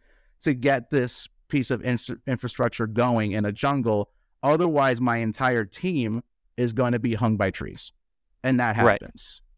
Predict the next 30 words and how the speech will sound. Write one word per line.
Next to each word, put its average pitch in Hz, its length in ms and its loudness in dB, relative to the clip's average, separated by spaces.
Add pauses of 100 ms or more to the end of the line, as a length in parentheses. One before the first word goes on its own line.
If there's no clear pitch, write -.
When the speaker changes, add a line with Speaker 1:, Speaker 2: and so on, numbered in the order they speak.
Speaker 1:
And 120 480 -2
everyone, 143 640 0
and 127 260 0
it's, - 440 -6
and 127 160 0
it's 110 100 -4
unfortunate 139 540 -2
that 110 280 0
people 120 440 0
don't 117 220 0
understand, 110 500 -2
like, 104 160 -2
the 107 80 -2
reason 135 340 0
why 110 340 0 (400)
Colombia 120 420 0
still 110 180 -2
has 110 160 0
a 113 40 2
majority 101 420 0
of 98 80 -2
its 98 120 -4
jungles 123 580 -2
is 107 100 -10
'cause 107 180 -2
there's 110 160 0
people 101 340 -2
living 98 260 0
in 131 140 0
there 151 280 -2